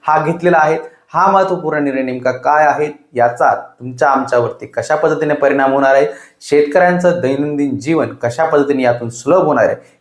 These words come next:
याची सविस्तर माहिती जाणून घेण्याचा प्रयत्न आज आपण या व्हिडिओमध्ये करणार आहोत. आपण माहिती असायलाच हवी या YouTube चॅनलवरती पहिल्यांदा आला असाल, हा YouTube चॅनल नक्की सबस्क्राईब करा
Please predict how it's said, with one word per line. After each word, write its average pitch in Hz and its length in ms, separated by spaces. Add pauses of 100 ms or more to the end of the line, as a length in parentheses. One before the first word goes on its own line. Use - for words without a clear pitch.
याची 135 360
सविस्तर 180 520
माहिती 147 280
जाणून 127 300
घेण्याचा 123 300
प्रयत्न 123 420 (300)
आज 135 380
आपण - 240
या 123 120
व्हिडिओमध्ये 113 400
करणार 139 340
आहोत. 139 320 (240)
आपण 123 540
माहिती 151 320
असायलाच 120 420
हवी 117 240
या 117 100
YouTube 110 340
चॅनलवरती 143 760
पहिल्यांदा 135 360
आला 120 100
असाल, 113 220 (320)
हा 139 140
YouTube 170 260
चॅनल 120 340
नक्की 113 200
सबस्क्राईब 143 420
करा 147 180